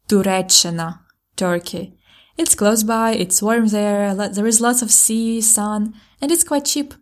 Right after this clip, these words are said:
And the most important reason is that we don't need any visa to go there. А ви були у Туреччині?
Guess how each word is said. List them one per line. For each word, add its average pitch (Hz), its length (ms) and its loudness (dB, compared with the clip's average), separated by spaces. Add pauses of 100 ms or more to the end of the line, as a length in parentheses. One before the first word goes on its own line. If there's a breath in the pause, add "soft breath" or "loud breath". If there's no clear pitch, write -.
(200)
And 214 100 2
the 226 80 2
most 240 320 4
important 240 480 0
reason 202 280 2
is 185 120 -4
that 190 200 -4
we 196 80 -4
don't 202 180 2
need 196 200 2
any 202 280 2
visa 185 320 -2
to 175 120 -12
go 170 260 -10
there. 180 320 -14 (380)
А 208 100 2
ви 190 360 0 (120)
були 185 320 -2
у 226 120 -6
Туреччині? 240 680 -2